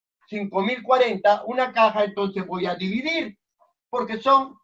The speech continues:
el total que tengo que dividir entre el total de cajas, para saber cuánto cuesta una. A ver, dividamos, separamos dos cifras, acá sería dos, dos por una, dos, dos por dos, cuatro, restamos,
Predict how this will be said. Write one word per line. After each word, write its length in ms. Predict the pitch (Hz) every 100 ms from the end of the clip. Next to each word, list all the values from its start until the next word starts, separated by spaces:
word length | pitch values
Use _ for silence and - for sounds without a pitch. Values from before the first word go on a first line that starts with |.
| _ _ _ _ _
el 200 | 220 202
total 540 | 220 214 262 262 269 - _ -
que 120 | 202
tengo 240 | 247 254
que 100 | 233
dividir 380 | 226 233 240 240
entre 220 | 220 190
el 60 | 190
total 320 | 202 214 226
de 140 | 220
cajas, 400 | 226 294 - 170 - _ _
para 160 | - 190
saber 240 | 208 233
cuánto 320 | 226 254 233 -
cuesta 340 | 247 - 240
una. 440 | 294 254 185 185 _ _ _ _ _ _ _ _
A 120 | - 247
ver, 140 | 247
dividamos, 680 | 214 240 294 277 202 196 - - _ _ _ _
separamos 560 | 202 202 220 254 262
dos 200 | 262 262
cifras, 460 | 294 285 240 262 - _ _ _ _ _ -
acá 260 | 180 226
sería 400 | 220 240 254 262
dos, 480 | 254 285 269 - - _ _ _ _ _
dos 220 | - 240
por 160 | 214 226
una, 220 | 240 254
dos, 220 | 269 269
dos 140 | 240
por 160 | 233 226
dos, 200 | 240 233
cuatro, 640 | 254 269 - 226 247 - _ _ _ _ _ _ _ _ _ _ -
restamos, 960 | 180 220 208 - 285 220 220 247 -